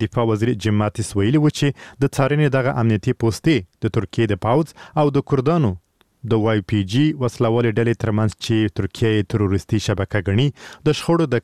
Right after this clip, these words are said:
کمښت په هدف تاسیس شوي دي. د ترکیې دفاع وزیر له ښاغلي جیفري څخه غوښتنه وکړه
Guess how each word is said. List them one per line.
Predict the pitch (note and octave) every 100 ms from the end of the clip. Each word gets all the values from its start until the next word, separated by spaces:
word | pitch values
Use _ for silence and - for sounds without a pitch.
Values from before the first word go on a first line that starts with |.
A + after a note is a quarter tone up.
| A#2+
کمښت | B2 F3 - -
په | F#2
هدف | G2 G2+ - G#2
تاسیس | F#2 - - G#2
شوي | F2+ F#2
دي. | G#2 _ - -
د | C#3+
ترکیې | D3+ - D#3+ B2+
دفاع | - C3+
وزیر | B2 A2 C#3 - - - B2+
له | B2+
ښاغلي | B2+ A#2+ C#3 C#3 G#2
جیفري | C#3 D#3+ A2+ -
څخه | - G2 F2+
غوښتنه | - G#2 F#2+
وکړه | G2 -